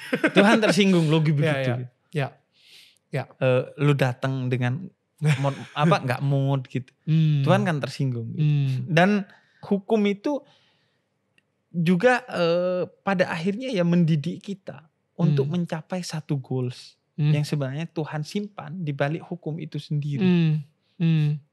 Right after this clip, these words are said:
Speaker 2: Makanya Tuhan katakan, "In ahsantum ahsantum li anfusikum." Kalau lo baik, sebenarnya lo baiknya itu bagi diri lo sendiri.
Speaker 1: Hmm.
Speaker 2: Maka
Speaker 1: Hmm.
Speaker 2: lo harus cari itu. Di mana nih goalsnya?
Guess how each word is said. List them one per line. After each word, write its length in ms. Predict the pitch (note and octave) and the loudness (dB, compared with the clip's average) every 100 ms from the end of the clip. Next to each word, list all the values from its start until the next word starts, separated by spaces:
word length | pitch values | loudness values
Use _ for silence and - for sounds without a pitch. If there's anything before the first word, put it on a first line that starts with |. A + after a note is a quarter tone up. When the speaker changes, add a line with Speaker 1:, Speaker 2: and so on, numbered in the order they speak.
| _ _ _ _ _ _ _ _ | _ _ _ _ _ _ _ _
Speaker 2:
Makanya 300 | D3 D3 G#3 | -2 0 2
Tuhan 260 | F#3 C3+ C3+ | 0 0 -2
katakan, 360 | C3 D3 - E3 | -2 -4 -4 -4
"In 160 | C#3+ | -4
ahsantum 580 | B2 B2+ - E3 F3 G#3 | -4 -6 -4 -4 -4 -6
ahsantum 580 | - - - D#3 D#3 E3 | -6 -10 -6 -6 -2 -2
li 100 | B2+ | -2
anfusikum." 600 | - B2 - B2+ C3 - | -4 -6 -8 -10 -10 -10
Kalau 240 | B2+ C#3 C#3+ | -6 -4 -2
lo 140 | D#3 | 0
baik, 380 | C3+ A#2+ B2+ F3 | 0 -2 -4 -4
sebenarnya 320 | C#3 C#3 E3+ | -6 -4 -2
lo 160 | F3+ D#3 | 0 -2
baiknya 540 | E3+ C#3+ C#3 C3+ - | -2 -2 -2 -4 -6
itu 100 | D3+ | -6
bagi 220 | F#3 C#3+ B2+ | -2 -2 -2
diri 200 | B2+ B2+ | -2 -2
lo 120 | B2+ | -4
sendiri. 460 | B2 C3+ C#3+ C#3+ - | -4 -4 -4 -6 -8
Speaker 1:
Hmm. 480 | - F3 F3 E3 D#3+ C#3 _ _ _ | -2 0 2 2 0 -4 _ _ _
Speaker 2:
Maka 200 | D#3+ D#3+ | 0 2
Speaker 1:
Hmm. 80 | G3 | 4
Speaker 2:
lo 60 | G3 | 2
harus 180 | F3+ | 0
cari 360 | F3+ G3 G3 E3 | -6 -6 -4 -6
itu. 160 | D3 - _ - | -8 -16 _ -12
Di 140 | - D#3 | 0 2
mana 280 | G3+ A#3 G#3 | 2 0 0
nih 180 | E3 D3 _ _ _ | -2 -4 _ _ _
goalsnya? 580 | D3+ D#3 D3+ - C3 C3+ | 0 4 4 0 -10 -12